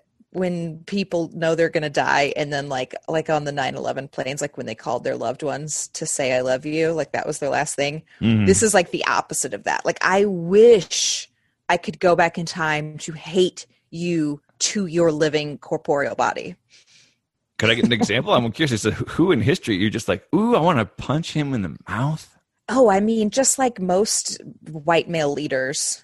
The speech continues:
Speaker 1: at any point in time.
Speaker 2: That's fair. No, totally
Speaker 1: Yeah.
Speaker 2: fair. I can't say I have got enough hate for anybody, but I mean, yeah, th-, there were a few, like, you know, dictators and disgusting people who are like, "Yeah,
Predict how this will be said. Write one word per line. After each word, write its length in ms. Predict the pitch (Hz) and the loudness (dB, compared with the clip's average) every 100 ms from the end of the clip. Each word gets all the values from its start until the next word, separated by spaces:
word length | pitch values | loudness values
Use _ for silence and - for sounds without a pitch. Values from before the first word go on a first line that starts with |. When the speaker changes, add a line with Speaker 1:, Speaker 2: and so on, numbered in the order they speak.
| _ | _
Speaker 1:
at 140 | 156 139 | 2 2
any 200 | 147 117 | -2 -8
point 320 | - 131 - | -10 -10 -10
in 100 | 127 | -12
time. 480 | 165 - 90 165 175 _ _ _ _ | -10 -8 -8 -12 -20 _ _ _ _
Speaker 2:
That's 180 | 349 349 | -4 -2
fair. 240 | - - - _ _ - | -2 -4 -4 _ _ -6
No, 80 | 185 135 | -6 -2
totally 180 | 165 143 | 0 0
Speaker 1:
Yeah. 40 | |
Speaker 2:
fair. 260 | 135 - - _ - | -2 -6 -12 _ 0
I 80 | 101 | 2
can't 200 | 131 113 | 2 2
say 140 | 104 | 4
I 60 | 95 | 4
have 100 | 95 | 2
got 180 | 92 82 | 0 0
enough 200 | 95 90 | -2 -2
hate 240 | 95 - | -2 -4
for 380 | - 87 82 71 | -6 -4 -4 -4
anybody, 400 | 98 92 87 82 | -6 -4 -4 -4
but 180 | 82 - - | -4 -6 -6
I 60 | |
mean, 220 | 160 127 - | -6 -8 -8
yeah, 240 | 294 233 220 - | -6 -6 -8 -8
th-, 120 | 277 | -6
there 100 | 247 | -2
were 140 | 214 156 | 0 0
a 40 | |
few, 200 | - 139 | 0 -2
like, 260 | 113 101 - | 0 -2 -4
you 80 | 107 | -12
know, 140 | 90 82 | -10 -10
dictators 640 | - 101 - 95 87 - | -6 -6 -4 -6 -6 -8
and 280 | 87 85 85 _ _ _ _ - | -8 -8 -10 _ _ _ _ -12
disgusting 520 | 87 - 95 - 90 | -10 -4 -4 -6 -10
people 260 | 90 82 87 | -10 -10 -8
who 60 | |
are 40 | 82 | -8
like, 160 | 82 | -10
"Yeah, 560 | 87 104 98 87 82 | -8 -6 -4 -4 -6